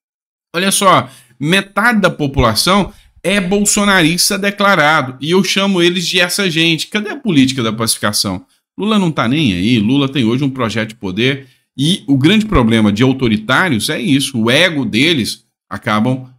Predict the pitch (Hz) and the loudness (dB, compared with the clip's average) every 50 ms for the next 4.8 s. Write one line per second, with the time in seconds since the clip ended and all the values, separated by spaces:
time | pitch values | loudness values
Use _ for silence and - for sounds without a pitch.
0 | _ _ - 131 131 113 - 98 92 92 92 90 - _ _ _ _ _ - 95 | _ _ -2 0 0 0 0 -2 -4 -6 -6 -8 -12 _ _ _ _ _ -8 -4
1 | 98 110 120 127 127 123 123 92 82 82 82 82 87 - _ _ _ _ _ - | -2 0 0 0 0 -2 -4 -4 -4 -4 -6 -8 -12 -16 _ _ _ _ _ -8
2 | 87 95 98 90 - - - - _ _ - 98 92 - 95 95 104 98 - - | -6 -4 -2 -2 -4 -4 -6 -10 _ _ -10 -10 -8 -6 -6 -6 -6 -6 -8 -12
3 | 73 - - - - - - - _ _ 101 110 135 156 143 - - _ _ _ | -14 -14 -14 -16 -18 -20 -20 -20 _ _ -2 -2 -2 -2 -4 -8 -18 _ _ _
4 | - - _ _ 131 _ _ - 214 247 220 - - 90 - - | -18 -18 _ _ -20 _ _ -2 0 0 0 0 -2 -6 -8 -10